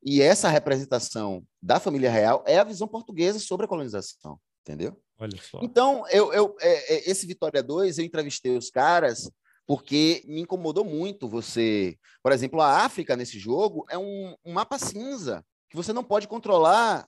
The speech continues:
Speaker 1: noventa e nove por cento dos países africanos, a não ser o Egito. Todas as outras áreas da África são reservadas pra colonização.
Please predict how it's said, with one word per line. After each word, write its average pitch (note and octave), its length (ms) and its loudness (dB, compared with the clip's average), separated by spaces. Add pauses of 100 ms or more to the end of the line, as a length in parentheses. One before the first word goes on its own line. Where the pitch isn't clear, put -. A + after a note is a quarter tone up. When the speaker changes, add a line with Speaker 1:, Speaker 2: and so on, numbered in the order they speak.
Speaker 1:
noventa F#3+ 460 -4
e B3+ 40 -6
nove A#3 180 -4
por A#3 120 -12
cento G#3+ 200 -12
dos A#3 120 -14
países G#3+ 280 2
africanos, G#3 680 -6
a - 80 -6
não E3 80 -6
ser F3 140 -6
o G#3 60 0
Egito. F#3 560 -6 (240)
Todas C4 320 8
as F3 40 2
outras F#3 320 4
áreas B2 540 4 (160)
da G#2+ 360 2
África - 380 -6
são - 160 -4
reservadas A3 440 0
pra B3 100 -10
colonização. B3+ 840 -6